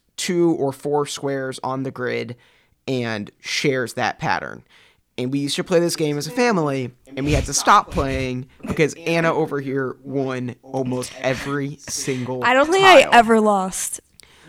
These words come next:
Speaker 1: You would lose individual tiles, but you always had the biggest
Speaker 2: Yeah,
Speaker 1: tile.
Speaker 2: yeah.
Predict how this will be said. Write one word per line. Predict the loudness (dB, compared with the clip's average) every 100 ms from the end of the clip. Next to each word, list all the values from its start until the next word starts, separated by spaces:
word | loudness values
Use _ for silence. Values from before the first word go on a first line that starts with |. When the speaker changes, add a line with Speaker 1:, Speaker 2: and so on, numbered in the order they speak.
| -2
Speaker 1:
You |
would | -2 0
lose | 0 2
individual | 2 2 0 -4
tiles, | 0 0 0 -4
but | -6 -4
you | -2 2
always | 4 4 0
had | -4
the | -6
biggest | -4 4
Speaker 2:
Yeah, | 8 8
Speaker 1:
tile. | 6 0 -6
Speaker 2:
yeah. | -4 -2 -2